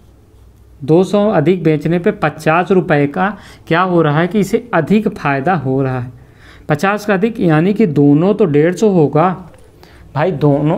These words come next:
अगर जो रियल लाभ है आपका no profit, यानी कि एक गुना प्रॉफिट और एक गुना लॉस, ये तो डेढ़ ही सौ तो है, यही तो सवाल है। अब डेढ़ सौ का आप दो से भाग दे दीजिएगा तो ये पचहत्तर ना आएगा,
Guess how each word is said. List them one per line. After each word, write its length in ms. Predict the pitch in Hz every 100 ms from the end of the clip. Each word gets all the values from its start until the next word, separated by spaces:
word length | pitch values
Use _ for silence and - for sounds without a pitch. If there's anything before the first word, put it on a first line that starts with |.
| -
अगर 240 | 156 170
जो 140 | 185 220
रियल 480 | 156 139 143 190 220
लाभ 260 | 170 143 147
है 180 | 196 208 - -
आपका 380 | 156 175 - 220
no 220 | 185 190 202
profit, 560 | 185 175 170 202 226 233 -
यानी 340 | 165 160 175 180
कि 140 | 202 185
एक 200 | 190 190
गुना 200 | 185 196
प्रॉफिट 500 | 190 165 156 208 208
और 160 | 196 160
एक 180 | 170 170
गुना 220 | 175 180
लॉस, 300 | 165 175 -
ये 80 | 196
तो 120 | 196
डेढ़ 280 | 147 147 139
ही 140 | 175
सौ 180 | 214 165
तो 140 | 156 135
है, 480 | 143 190 - - - - 147
यही 140 | 160
तो 80 | 190
सवाल 320 | 180 139 139
है। 180 | 170 190 - -
अब 140 | 170 135
डेढ़ 220 | 175 220
सौ 200 | 214 220
का 120 | 220
आप 220 | 220 180 156
दो 200 | 160 202
से 140 | 208
भाग 320 | 143 139 170
दे 180 | 175 165
दीजिएगा 360 | 143 143 147 175
तो 120 | 208
ये 60 | 202
पचहत्तर 560 | 190 175 185 - 220
ना 140 | 202 147
आएगा, 420 | 135 139 165